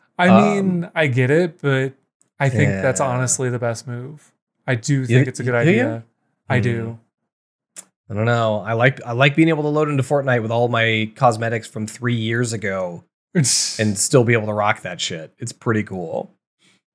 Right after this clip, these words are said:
Speaker 1: God, I haven't played that game in, like, two years now.
Speaker 2: You should. It's fun.
Speaker 1: I, I know.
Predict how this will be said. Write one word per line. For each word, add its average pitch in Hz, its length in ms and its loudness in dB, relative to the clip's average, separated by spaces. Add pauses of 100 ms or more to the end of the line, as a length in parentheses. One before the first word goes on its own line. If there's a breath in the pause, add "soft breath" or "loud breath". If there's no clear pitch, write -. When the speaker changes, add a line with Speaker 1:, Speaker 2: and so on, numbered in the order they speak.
(760)
Speaker 1:
God, 113 180 -2
I 117 60 -2
haven't 135 240 2
played 127 180 -4
that 117 180 -2
game 113 220 -6
in, 113 160 -8
like, 131 300 -16 (640)
two - 260 -2
years 170 360 -2
now. 185 420 -10 (220)
Speaker 2:
You 120 160 4
should. 98 520 2
It's 104 220 -10
fun. 127 120 2
Speaker 1:
I, 123 320 2 (200)
I 151 200 2
know. 120 800 -2